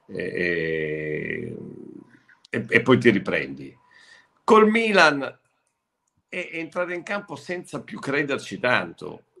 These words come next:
L'Inter, che è forte, secondo me, quando l'ha messa poi sul piano dei nervi,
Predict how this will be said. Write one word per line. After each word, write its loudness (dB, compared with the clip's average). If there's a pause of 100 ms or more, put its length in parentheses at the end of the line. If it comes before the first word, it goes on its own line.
L'Inter, 0
che 4
è 4
forte, -6
secondo -6
me, -8 (680)
quando 4
l'ha 0
messa -6
poi -8
sul -8
piano -2
dei -4
nervi, -6